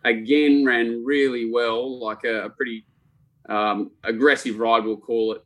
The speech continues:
uh, there, and sort of hit the front, late petered out and got a bit of a check. So completely forgetting how far it was beaten there. And also, I, I like that it's had a cl-, so it's had the first up run.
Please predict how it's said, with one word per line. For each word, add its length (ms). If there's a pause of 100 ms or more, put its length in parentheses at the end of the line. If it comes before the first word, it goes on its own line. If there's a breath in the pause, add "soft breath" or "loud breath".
uh, 360
there, 840
and 260
sort 160
of 60
hit 120
the 60
front, 400
late 260 (120)
petered 240
out 260
and 160
got 100
a 20
bit 120
of 80
a 60
check. 320
So 180
completely 540
forgetting 580
how 160
far 260
it 60
was 100 (120)
beaten 420 (420)
there. 440
And 160
also, 320
I, 220
I 20
like 340
that 100
it's 120
had 140
a 60 (180)
cl-, 160
so 140
it's 100
had 100
the 140
first 260
up 140
run. 320